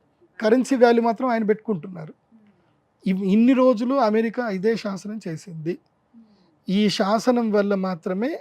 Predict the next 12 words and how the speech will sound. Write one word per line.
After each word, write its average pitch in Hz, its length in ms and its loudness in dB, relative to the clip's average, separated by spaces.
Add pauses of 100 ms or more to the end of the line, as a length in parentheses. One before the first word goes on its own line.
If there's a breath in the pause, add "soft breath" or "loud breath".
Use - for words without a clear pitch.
ఇప్పుడు 190 200 -2
అమెరికా 190 420 -4
గట్టిగా 165 260 -8
ఉంది, 170 260 -8 (520)
కానీ 196 380 -2 (340)
దాని 185 300 0
యొక్క 190 200 -4
పతనం 196 440 -6
ప్రారంభమవుతుంది. 170 920 0 (920)
అమెరికా 202 400 2
పతనం 185 340 -6
ప్రారంభమవుతుంది, 180 960 -4